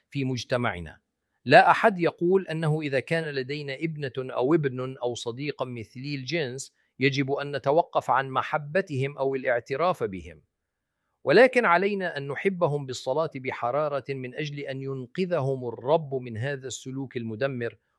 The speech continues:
وليس بتبرير هذا السلوك باعتباره نمط حياة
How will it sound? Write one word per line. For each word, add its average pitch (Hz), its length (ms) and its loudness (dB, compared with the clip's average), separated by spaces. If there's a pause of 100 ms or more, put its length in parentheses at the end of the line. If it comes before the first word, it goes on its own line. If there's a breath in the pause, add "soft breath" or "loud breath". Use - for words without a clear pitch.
وليس 139 420 0
بتبرير 117 800 -4
هذا 107 120 -8
السلوك 131 560 -10 (360)
باعتباره 117 800 -2
نمط 107 260 -8
حياة 104 300 -8